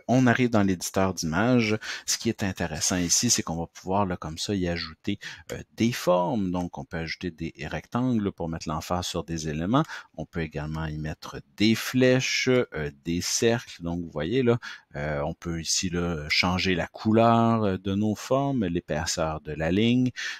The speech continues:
Euh, également, euh, autre élément intéressant, ajouter du texte. Donc, je peux ici avoir une boîte de texte que j'ai saisie. Euh, on a notre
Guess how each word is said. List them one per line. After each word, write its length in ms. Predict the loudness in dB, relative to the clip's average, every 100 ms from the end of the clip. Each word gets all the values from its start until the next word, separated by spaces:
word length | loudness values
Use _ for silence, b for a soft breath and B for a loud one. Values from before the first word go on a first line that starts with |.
| B
Euh, 160 | 2 4
également, 640 | 2 2 4 4 4 2 -2
euh, 100 | -8 -6
autre 340 | -4 -4 -4
élément 280 | -6 -4 -4
intéressant, 640 | -4 -4 -4 -2 -2 -2 -4
ajouter 500 | -4 -6 -8 -16 -14
du 120 | -16
texte. 420 | -4 -2 -2 -10 -14
Donc, 160 | -18 -18 -20
je 140 | -20 -20 _
peux 220 | -10 -10
ici 280 | -10 -8 -6
avoir 380 | -6 -6 -6 -8
une 100 | -10
boîte 420 | -8 -8 -8 -16 -20 -8
de 140 | -6 -4 2
texte 560 | 2 2 -4 -10 -14 -16 B B B
que 160 | -14 -12
j'ai 180 | -12 -12
saisie. 680 | -10 -4 -4 -2 2 2 0 B B B -4
Euh, 580 | 0 0 0 0 0 -2
on 180 | -6 -6
a 80 | -6
notre 160 | -8